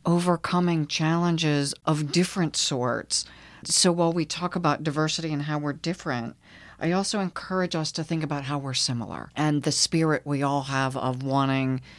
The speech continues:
the best for our families and ourselves. So, Roger, let's now move into a conversation about your experience with I B M in South Africa, but fill in the blanks quickly.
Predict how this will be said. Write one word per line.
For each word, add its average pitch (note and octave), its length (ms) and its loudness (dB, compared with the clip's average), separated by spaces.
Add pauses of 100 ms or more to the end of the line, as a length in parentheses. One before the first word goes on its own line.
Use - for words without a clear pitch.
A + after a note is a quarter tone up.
(140)
the E3 80 0
best D#3 320 2
for D#3 220 -2
our C#3 100 0
families F3+ 640 -2 (320)
and D3 160 0
ourselves. C3+ 600 -4 (720)
So, F3+ 200 0
Roger, G3 460 -2
let's G#3 340 -4
now G3 300 2
move E3+ 560 0
into G3 460 0
a D#3 40 -2
conversation D#3 920 -2
about D3 480 0
your E3 220 0
experience D#3+ 760 -2
with D3+ 440 -4
I D3+ 160 0
B D#3+ 140 -2
M D3 140 0
in C#3+ 100 -2
South C3+ 280 -4
Africa, C#3+ 580 -4 (340)
but - 180 0
fill A3 260 0
in G#3+ 100 4
the F3+ 80 0
blanks E3 400 -2
quickly. C#3+ 580 -6